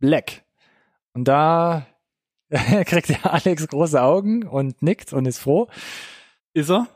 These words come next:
Speaker 2: Ist er
Speaker 1: Weiß ich
Speaker 2: froh?
Speaker 1: nicht. Ich gehe stark davon aus, denn man kann ja mal kurz hier ablesen, was hat er denn so gemacht? Und das ist ganz witzig, weil er ist, äh, hat als Schauspieler angefangen,
Speaker 2: Hm.
Speaker 1: dann als Drehbuchautor
Speaker 2: Hm.
Speaker 1: Karriere gemacht,
Speaker 2: Mhm.
Speaker 1: hat aber irgendwann angefangen, auch selbst Filme zu machen.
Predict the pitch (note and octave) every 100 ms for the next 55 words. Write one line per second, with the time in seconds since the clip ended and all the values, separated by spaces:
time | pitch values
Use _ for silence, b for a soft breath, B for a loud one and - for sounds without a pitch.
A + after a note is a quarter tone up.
0 | _ _ D3+ C#3+ D3+ A3 D3 A#3 - G3+
1 | - - A3 A3 - F#3+ G#3 F#3+ F#3 F3+
2 | G3 C#3 - D#3+ E3 D#3+ D3+ E3 F#3 F#3
3 | E3+ E3 D#3 - D3 D#3+ C#3 E3+ D#3 C3
4 | B2 F#3 F3 D3+ C#3+ C#3 C3 F#3 - C#3
5 | C#3 C#3 C3+ F3+ - B2 A#2+ B2 - A#2+
6 | B2+ D3 - - D3 C#3+ D3 D3+ D#3 D3
7 | C3+ C#3 C3 - - E3 - D3+ C#3 F3+
8 | A#3 - A3 A#3 B3 B3 A#3 D#3+ D3+ D#3
9 | C3 C3 - F3 G#3 F#3 F3+ C3+ F#3 F#3
10 | E3+ D3 D3+ G3 F#3+ F3+ F#3 G#3 B2+ D3+
11 | E3+ E3 D3 D#3+ D#3+ C#3+ C#3+ D3 C#3+ C#3
12 | B2+ B2+ C3 - B3+ D#3 - G2+ G2